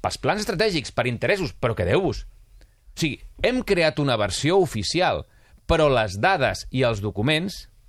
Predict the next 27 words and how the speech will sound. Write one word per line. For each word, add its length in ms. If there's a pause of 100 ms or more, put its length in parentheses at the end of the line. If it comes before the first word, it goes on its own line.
(360)
les 240
dades 200
i 40
documents 280 (880)
no 160
confirmen 460
aquesta 300
versió 260
oficial. 440 (460)
Llavors, 320 (200)
aquí 280
és 100
el 120
conflicte 440
polític 480 (680)
lligat 440
als 160
refugiats. 580
Aquí 200
és 80
el 60
conflicte 340
polític. 460 (420)
No 400
es 180
tracta 520 (120)
de 1400